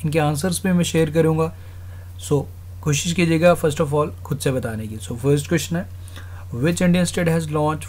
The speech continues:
first lichen park in मुंशियारी? तो कौन सा Indian state बना है जिसने first lichen park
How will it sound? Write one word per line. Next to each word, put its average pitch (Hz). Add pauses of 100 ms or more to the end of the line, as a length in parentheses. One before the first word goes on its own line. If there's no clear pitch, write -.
first 147
lichen 143
park 143
in 147 (120)
मुंशियारी? 120 (540)
तो -
कौन 165
सा 180
Indian 175
state 170
बना 160
है 165
जिसने 151
first 143
lichen 143
park 147